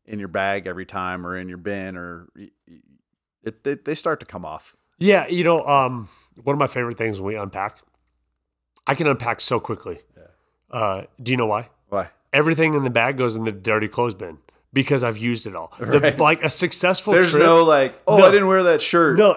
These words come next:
Speaker 2: ex-, there's no extra t-shirt. There's
Speaker 1: Yeah.
Speaker 2: not an extra pair of underooskies.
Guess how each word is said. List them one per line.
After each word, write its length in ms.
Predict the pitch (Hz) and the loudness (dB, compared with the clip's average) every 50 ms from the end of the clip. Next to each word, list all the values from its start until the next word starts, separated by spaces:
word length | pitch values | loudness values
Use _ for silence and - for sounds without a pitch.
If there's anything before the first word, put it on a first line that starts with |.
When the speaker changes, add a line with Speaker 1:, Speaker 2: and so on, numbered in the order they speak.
| - | 2
Speaker 2:
ex-, 240 | - 160 170 - - | 0 -2 -2 -2 -4
there's 360 | 160 151 175 175 165 147 131 | 0 2 4 4 4 2 2
no 200 | 151 170 175 180 | 2 4 4 4
extra 200 | 196 190 - 196 180 | 2 0 -4 -10 -8
t-shirt. 480 | - 180 175 - - 208 226 214 220 - | -6 -4 -2 0 2 2 2 0 0 -2
There's 140 | 123 120 - | -2 0 2
Speaker 1:
Yeah. 60 | 147 | 2
Speaker 2:
not 140 | 175 165 165 | 2 2 2
an 60 | 160 | 0
extra 200 | 170 - - 165 - | -2 -4 -6 -10 -6
pair 160 | 147 165 160 | -4 -2 -2
of 60 | - 131 | 0 2
underooskies. 840 | 151 165 175 156 160 160 175 185 175 - - 202 214 226 214 - | 0 0 0 0 0 0 0 0 0 -2 -4 -4 -4 -4 -4 -6